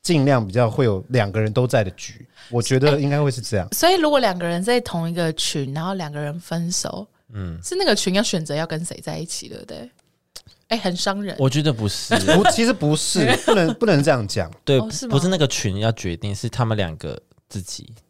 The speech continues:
Speaker 1: 他们自己，他们分手的人自己要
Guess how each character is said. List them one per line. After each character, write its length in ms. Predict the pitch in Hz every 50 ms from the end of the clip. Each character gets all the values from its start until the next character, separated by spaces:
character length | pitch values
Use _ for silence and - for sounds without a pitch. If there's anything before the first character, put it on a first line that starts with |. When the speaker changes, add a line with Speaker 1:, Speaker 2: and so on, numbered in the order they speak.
| _ _
Speaker 1:
他 100 | - 175
们 120 | 214 196 165
自 140 | - 202
己， 240 | 170 147 123 113 - - _ _ _ _
他 100 | - 170
们 120 | 196 170
分 220 | 147 - 190 180 185
手 180 | - 151 117
的 120 | 107 104 101
人 180 | 98 98 104
自 160 | 110 - 160 139
己 120 | 123 110
要 360 | 120 120 117 113 104 98 92